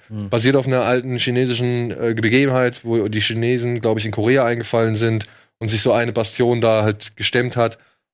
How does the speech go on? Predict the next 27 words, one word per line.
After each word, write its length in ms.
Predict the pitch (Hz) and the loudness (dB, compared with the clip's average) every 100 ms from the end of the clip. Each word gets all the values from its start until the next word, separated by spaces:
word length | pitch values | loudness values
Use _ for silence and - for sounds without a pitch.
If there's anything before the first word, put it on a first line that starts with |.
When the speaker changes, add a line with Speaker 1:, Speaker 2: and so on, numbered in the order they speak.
| - | -6
Speaker 2:
Und 160 | 110 | 0
der 240 | 120 120 123 | 2 2 0
dramatisiert 680 | 117 120 127 120 113 139 139 | -2 0 0 -2 0 0 0
oder 120 | 117 | -4
beziehungsweise 540 | 107 131 120 113 110 104 | -2 -2 0 2 2 -2
thematisiert 600 | - 135 131 110 113 110 | 0 0 0 0 0 0
ein 160 | 117 110 | -2 -4
bisschen 320 | 113 127 113 | -2 0 2
mehr, 380 | 110 117 117 - | 2 2 0 -2
A, 300 | 113 120 135 | -2 0 0
die 180 | 120 107 | -2 -2
inneren 520 | 139 131 131 127 117 - _ _ _ _ _ _ _ _ - | 0 0 0 -2 -8 -12 _ _ _ _ _ _ _ _ 0
Bürokratien 760 | 139 143 - 131 - 170 196 196 | 2 2 0 -2 -2 0 2 2
innerhalb 500 | 156 147 139 135 - | 2 2 0 -2 -2
des 240 | 131 - | -4 -2
belagerten 560 | - 120 135 143 135 120 | 0 2 2 -2 -4 -2
Königreichs, 640 | 143 196 190 180 214 - | 0 0 2 0 0 -4
die 140 | 131 | 0
halt 120 | 127 131 | 2 2
immer 160 | 143 | 2
wieder 340 | 135 135 131 131 | 4 4 4 2
irgendwie 300 | 127 131 127 | 2 0 0
mit 200 | 120 - | -2 -2
Ministern 440 | 123 127 139 147 | -2 0 0 0
versuchen, 480 | 127 123 123 135 135 | 0 0 0 0 0
gewisse 300 | 120 123 131 | 2 0 2
Sachen 560 | 117 131 139 131 123 | 0 0 -2 -4 -6